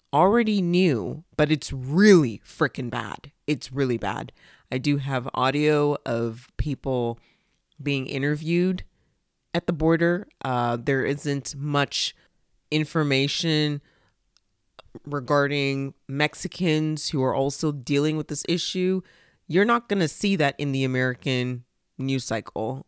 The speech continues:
or at least in our news feed. You won't see that. But Mexicans are really irritated by how many, uh, illegal immigrants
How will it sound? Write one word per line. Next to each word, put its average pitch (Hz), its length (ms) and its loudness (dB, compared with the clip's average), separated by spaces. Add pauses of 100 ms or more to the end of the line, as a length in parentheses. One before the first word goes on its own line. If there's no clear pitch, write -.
or 120 140 -4
at - 80 -6
least 131 260 -6
in 151 260 2
our 143 200 4
news 139 320 -2
feed. 120 400 -4
You 147 140 -2
won't 151 240 -2
see 156 220 0
that. - 400 -8 (400)
But - 260 -2 (840)
Mexicans 147 1040 0
are 131 400 2
really 151 480 4
irritated 139 500 -2
by 123 200 -4
how 131 360 -2
many, 123 560 -2 (420)
uh, 120 280 -6
illegal 135 580 2
immigrants 131 720 -2